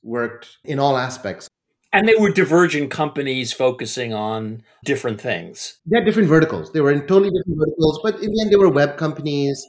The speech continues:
Speaker 1: They all had different stacks to a large extent, and they had different ways of dealing with things, or they had different approaches to solving technical problems. And in each company, I actually rotated through at least three teams. So in each of those companies, I rotated teams to understand how the entire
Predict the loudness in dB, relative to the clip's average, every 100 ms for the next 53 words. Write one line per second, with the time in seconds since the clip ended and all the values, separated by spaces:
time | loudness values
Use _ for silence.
0 | _ _ _ 0 4 6 6 4 4 2
1 | 2 0 0 -4 -4 -2 -4 -10 -18 -18
2 | -20 _ _ _ -4 -2 -2 -4 -6 -4
3 | -4 -4 -6 -4 -4 -6 -8 -12 -10 -6
4 | -2 0 0 -2 -6 -6 -6 -4 -8 -8
5 | -6 -6 -6 -6 -6 -12 _ -12 -10 -6
6 | -6 -4 -4 -2 -2 -6 -8 -12 -8 -6
7 | -8 -12 -14 -16 -10 -2 -2 0 -2 -2
8 | -6 _ _ _ _ _ -2 -2 0 0
9 | 0 0 2 0 2 2 2 2 2 4
10 | 4 2 0 -2 -2 -2 -2 -8 -10 -10
11 | -10 -14 -14 -18 _ _ _ -6 -4 -2
12 | -2 2 4 2 2 0 0 -2 -2 0
13 | 2 2 0 -2 -2 -4 -6 -6 -10 -8
14 | -6 -6 -4 -6 -6 -6 -6 -6 -8 -4
15 | 0 0 -2 -6